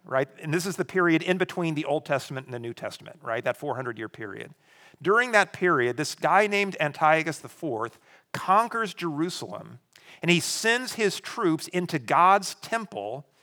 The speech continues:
and he orders them to perform pagan sacrifices in God's temple to desecrate it, right? So, so if you are wanting someone who is wanting to, like, defy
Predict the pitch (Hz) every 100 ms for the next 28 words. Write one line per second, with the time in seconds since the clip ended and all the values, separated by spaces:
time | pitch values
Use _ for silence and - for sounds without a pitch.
0 | _ - - 170 156 180 - 190 240 254
1 | 196 151 151 156 156 160 147 - - 220
2 | 202 160 147 - - 190 214 196 190 -
3 | 196 180 190 151 - 127 127 143 143 135
4 | - - - 202 220 196 180 190 170 -
5 | 196 180 151 139 156 123 143 139 - 113
6 | 95 - - _ _ _ _ _ _ _
7 | _ _ _ _ - 139 147 - - 196
8 | 165 202 185 175 175 196 240 254 208 202
9 | 196 - 202 185 170 170 151 165 175 185
10 | 175 170 143 143 139 - - _ 139 160
11 | 139 - 175 175 190 196 202